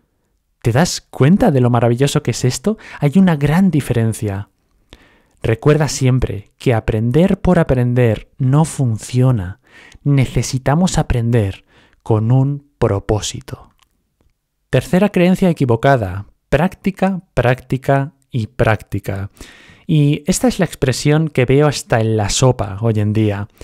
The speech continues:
Aprender haciendo. Esto está muy de moda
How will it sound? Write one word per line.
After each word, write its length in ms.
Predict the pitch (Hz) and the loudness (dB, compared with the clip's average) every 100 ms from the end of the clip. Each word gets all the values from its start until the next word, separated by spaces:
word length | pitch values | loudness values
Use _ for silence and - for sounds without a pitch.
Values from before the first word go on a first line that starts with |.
| - - _ | -20 -20 _
Aprender 760 | 147 147 139 135 143 175 175 - | -2 0 2 0 0 0 0 -4
haciendo. 920 | - 117 92 - 117 101 98 98 95 - | -4 -4 -2 0 2 2 -2 -6 -8 -8
Esto 240 | - 185 208 | -2 0 0
está 320 | - - 175 | -2 0 2
muy 480 | 160 139 135 131 113 | 4 4 4 4 2
de 100 | 107 | 0
moda 480 | 104 101 98 98 | 0 0 0 -4